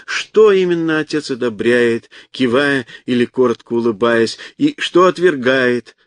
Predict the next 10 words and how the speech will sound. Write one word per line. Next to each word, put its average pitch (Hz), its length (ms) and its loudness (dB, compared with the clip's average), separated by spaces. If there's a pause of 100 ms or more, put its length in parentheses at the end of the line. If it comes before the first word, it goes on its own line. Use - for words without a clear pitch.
своими 131 540 2
шумными 120 580 -2
вздохами. 92 720 -12 (1040)
Понемногу 175 600 -2
у 165 60 0
них 170 320 -4 (560)
сложилась 170 580 -2
своя 175 540 -2
манера 165 420 -2
разговаривать. 127 1200 -8